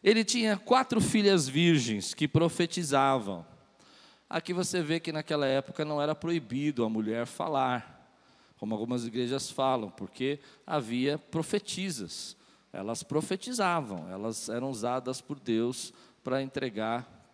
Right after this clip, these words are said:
palavras proféticas à igreja, ao povo.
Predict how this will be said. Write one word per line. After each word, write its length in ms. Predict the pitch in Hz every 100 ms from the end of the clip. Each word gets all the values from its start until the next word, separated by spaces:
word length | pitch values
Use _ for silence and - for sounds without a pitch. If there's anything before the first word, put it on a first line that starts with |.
| _
palavras 420 | 110 117 123 123 -
proféticas 920 | 139 147 - 143 151 - 160 165 156
à 80 | 160
igreja, 680 | 151 127 143 151 127 92 85 - _ _
ao 220 | 110 123
povo. 520 | 131 147 151 143 90